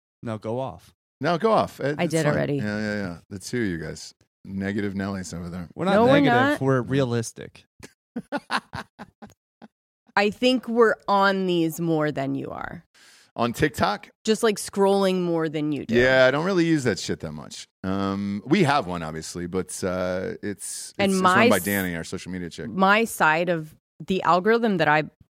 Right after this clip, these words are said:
Speaker 3: on, which I'm trying to get off, is stuff like that.
Speaker 1: Yeah.
Speaker 3: Like, people showing their dead babies and shit. Like, I don't
Speaker 2: Yeah.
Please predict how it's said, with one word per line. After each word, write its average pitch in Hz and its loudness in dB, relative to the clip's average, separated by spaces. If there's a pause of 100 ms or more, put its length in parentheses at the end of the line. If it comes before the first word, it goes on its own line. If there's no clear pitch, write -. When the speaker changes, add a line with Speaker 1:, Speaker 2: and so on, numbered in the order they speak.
(120)
Speaker 3:
on, 175 6
which 156 0
I'm 156 4
trying 147 0
to 151 -8
get 143 0
off, - 2 (120)
is 175 -4
stuff - -2
like 135 -6
that. - -6 (140)
Speaker 1:
Yeah. 98 -6 (260)
Speaker 3:
Like, 170 0
people 180 0
showing 165 0
their 156 -2
dead 151 -2
babies 156 0
and 180 -4
shit. 214 -2
Like, 151 -2 (400)
I 180 2
don't 196 2 (520)
Speaker 2:
Yeah. 95 0